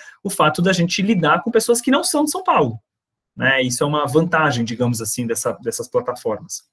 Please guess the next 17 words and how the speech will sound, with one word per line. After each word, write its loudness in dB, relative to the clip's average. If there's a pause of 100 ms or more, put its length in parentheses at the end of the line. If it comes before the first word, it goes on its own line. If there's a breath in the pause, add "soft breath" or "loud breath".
tá? 0 (420 loud breath)
Mas 2
pra, 0 (220)
pra 2
ficar 2
bem 4
claro 2
da 2
onde 6
a 2
gente -2
pensou 0
nessa, -2
nessa -6
aula, -2
né, -2 (340 soft breath)
é, 2